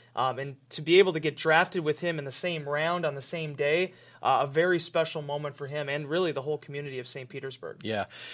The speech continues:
Speaker 2: And as much as Valdez-Scantling said he's numb to it because it, it, it sort of just became part of, obviously, their friendship and,
Speaker 1: Yeah.
Speaker 2: and, you know, being teammates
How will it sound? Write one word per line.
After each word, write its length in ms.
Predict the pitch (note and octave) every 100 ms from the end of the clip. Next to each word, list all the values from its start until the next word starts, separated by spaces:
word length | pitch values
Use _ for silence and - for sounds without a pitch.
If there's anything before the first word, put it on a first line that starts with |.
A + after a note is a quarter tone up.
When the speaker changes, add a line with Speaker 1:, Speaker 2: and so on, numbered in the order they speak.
| -
Speaker 2:
And 140 | C#3+ D#3
as 140 | B2
much 200 | F3+ -
as 180 | C3 G2
Valdez-Scantling 920 | A#2 A2+ G#2+ F#2+ - A2 G#2+ G2+ F#2
said 240 | - F#2+
he's 320 | F#2 G2+ F2
numb 200 | G2 G#2+ A#2+
to 180 | G2+
it 120 | F2+ -
because 380 | E2 G2 F2
it, 160 | F#2 E2+
it, 220 | F#2+ D#2+
it 220 | G2 F#2 -
sort 240 | G#2+ F#2+
of 120 | E2+
just 200 | - F#2
became 420 | F#2+ - F#2+ F2+ E2+
part 260 | - G2+ F#2+
of, 300 | F2+ E2 -
obviously, 460 | G2 F#2 - F2
their 200 | E2 F2+
friendship 640 | E2 - G2 F#2 G2+ F#2 -
and, 80 | D3
Speaker 1:
Yeah. 140 | C3+ B2 - -
Speaker 2:
and, 300 | G2+ G2 F#2
you 120 | G2 G2
know, 120 | F2
being 300 | G2 F#2+ F2+
teammates 600 | - A2+ G#2+ G#2 F#2